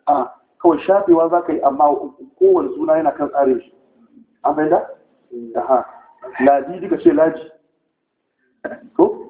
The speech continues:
Speaker 2: Mm.
Speaker 1: Ladidi, Laji.
Speaker 2: تقول يا طلحة ويا عامر معا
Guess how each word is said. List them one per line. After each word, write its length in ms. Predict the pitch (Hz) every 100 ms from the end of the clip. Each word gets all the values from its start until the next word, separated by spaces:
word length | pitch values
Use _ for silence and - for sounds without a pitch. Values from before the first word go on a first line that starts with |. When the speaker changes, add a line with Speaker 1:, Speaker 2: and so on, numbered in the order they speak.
| - 127
Speaker 2:
Mm. 380 | 123 117 139
Speaker 1:
Ladidi, 580 | 117 127 123 151 156 151
Laji. 420 | 156 165 165 - - - _ _ _ _ _ _ _ _ _
Speaker 2:
تقول 680 | 143 139 170 214 220 190 175
يا 180 | 170 160 156 - - 165
طلحة 580 | 190 185 170 156 135 120
ويا 320 | 135 147 147
عامر 640 | 143 143 160 180 190 185 175 156
معا 560 | 151 143 156 165 165